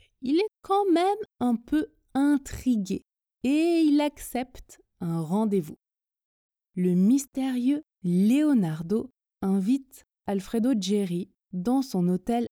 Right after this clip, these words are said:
à Florence, le guide jusqu'à sa chambre et lui présente le fameux tableau. Alfredo Geri,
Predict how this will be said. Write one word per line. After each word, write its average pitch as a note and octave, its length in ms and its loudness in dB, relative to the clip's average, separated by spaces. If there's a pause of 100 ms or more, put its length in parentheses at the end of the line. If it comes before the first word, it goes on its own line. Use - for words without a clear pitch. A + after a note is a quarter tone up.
(120)
à E3 120 -8
Florence, F#3+ 1000 -4 (400)
le E3+ 180 -2
guide F3+ 540 -2 (340)
jusqu'à C4+ 800 -4
sa F#3+ 220 -8
chambre C#4 680 -4 (340)
et E4 140 0
lui F#3 220 0
présente A3+ 920 -6 (300)
le E3 220 -6
fameux A3+ 640 0
tableau. F3+ 480 -8 (1400)
Alfredo F#3+ 600 -2
Geri, E3+ 640 0